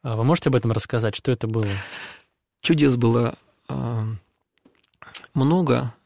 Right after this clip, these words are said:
Speaker 2: за семь лет. Одно из, э, чудес — это погода. Э, и зал засмеялся, потому что все знают, что по житию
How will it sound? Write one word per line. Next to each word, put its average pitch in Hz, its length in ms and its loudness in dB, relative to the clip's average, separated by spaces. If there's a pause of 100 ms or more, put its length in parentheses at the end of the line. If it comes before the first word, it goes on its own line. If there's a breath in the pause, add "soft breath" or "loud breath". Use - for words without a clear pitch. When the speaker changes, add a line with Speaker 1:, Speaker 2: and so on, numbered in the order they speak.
Speaker 2:
за 147 120 -2
семь 139 240 0
лет. 135 260 2 (1800 loud breath)
Одно 127 240 0
из, 120 400 -2
э, 135 140 -6 (100)
чудес — 143 460 0
это - 120 -8
погода. 135 540 2 (220)
Э, 147 240 -4
и 123 420 0
зал 123 220 2
засмеялся, 147 440 -2
потому 120 300 -4
что 131 540 -6 (200)
все - 160 -4
знают, 165 200 2
что - 160 -6
по 131 100 -2
житию 165 420 0